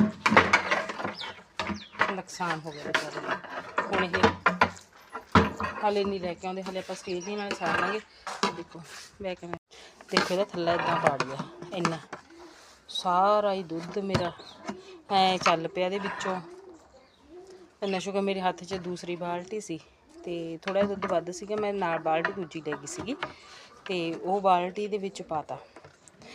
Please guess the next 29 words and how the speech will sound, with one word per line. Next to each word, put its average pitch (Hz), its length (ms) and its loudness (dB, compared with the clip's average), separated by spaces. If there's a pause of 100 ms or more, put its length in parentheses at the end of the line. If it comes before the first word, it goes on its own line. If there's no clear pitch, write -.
(140)
ਉਹਦੇ 208 160 8
ਉੱਤੇ 247 200 8
ਕਰਤੀ 170 320 6
ਮੈਂ 165 160 -2
ਇਹ 165 100 -6
ਫਟਾਫਟ। 170 480 -6 (480)
ਫਿਰ 185 160 4
ਵੀ 233 180 -2 (600)
ਤਿੰਨ 190 220 4
ਤੋਂ 185 140 -4
ਚਾਰ 180 200 4
ਲੀਟਰ 175 260 6
ਡੁੱਲ 147 300 -2
ਗਿਆ। 160 140 -4 (1040)
ਆਹ 208 100 0
ਸਾਰਾ 208 320 4
ਥੱਲਾ 202 220 0
ਪਾੜ 151 220 -2
ਗਿਆ, 165 140 -10
ਹੁਣ 185 120 -6
ਇਹ 185 60 -4
ਬੇਕਾਰ 170 400 0
ਹੋ 156 120 -8
ਗਈ। - 180 2 (1000)
ਦੇਖਦੇ 170 180 -2
ਹਾਂ 165 120 -2
ਕੀ 175 120 -4
ਕਰਾਂਗੇ - 460 8
ਹੁਣ। 170 220 -2